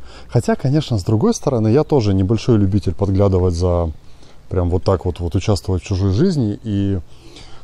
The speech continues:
знаете, если я буду идти здесь летом, и везде будут одни семьи, с которыми нужно будет здороваться, ну, есть люди такое любят, я люблю больше приватности, вы знаете.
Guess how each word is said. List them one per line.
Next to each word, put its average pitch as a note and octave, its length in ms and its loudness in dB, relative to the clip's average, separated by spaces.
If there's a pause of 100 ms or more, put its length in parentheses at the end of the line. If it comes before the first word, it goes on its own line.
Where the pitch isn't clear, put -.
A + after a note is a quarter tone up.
знаете, G#2+ 300 2
если G2 180 -2
я G#2 60 4
буду G#2 300 2
идти G2+ 200 -4
здесь F2+ 240 -4
летом, F#2 340 0
и F2+ 40 -4
везде F2+ 600 -2
будут F#2+ 320 -2
одни G2 240 2
семьи, F#2 360 0
с - 60 -6
которыми F#2 360 -2
нужно F#2 300 0
будет F#2 180 0
здороваться, G#2 600 -2 (500)
ну, F#3 140 0
есть A2 240 0
люди G#2 200 2 (580)
такое F#2 280 -2
любят, B2 340 2
я F2+ 360 -2 (560)
люблю E2+ 340 -2
больше F#2+ 320 -2
приватности, E2+ 640 -2
вы E2+ 140 -4
знаете. D#2 440 -6